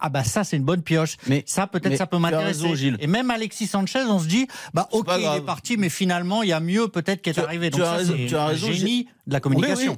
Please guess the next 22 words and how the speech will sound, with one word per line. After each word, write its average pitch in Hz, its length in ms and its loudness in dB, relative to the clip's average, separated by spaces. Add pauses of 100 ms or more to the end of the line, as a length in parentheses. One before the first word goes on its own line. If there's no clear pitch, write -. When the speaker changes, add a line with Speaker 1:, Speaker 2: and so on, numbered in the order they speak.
(140)
Speaker 2:
oui, 147 80 4
tu, 110 80 -4
tu 139 100 -2
as 131 80 2
raison. 160 280 0 (160)
Speaker 1:
C'est 160 60 -2
important 147 180 2 (160)
Speaker 2:
Mais, 240 40 0
Speaker 1:
dans 180 60 0
le 156 60 0
foot. 139 180 0
Speaker 2:
mais 131 220 4
bien, 120 260 0
bien, 104 240 -4
malheureusement, 120 500 2
c'est 156 140 -4
devenu 120 200 2
le 131 60 -2
plus 120 200 -4
important. 180 260 0
Speaker 1:
Ouais. - 300 -10
Speaker 2:
Mais 143 320 2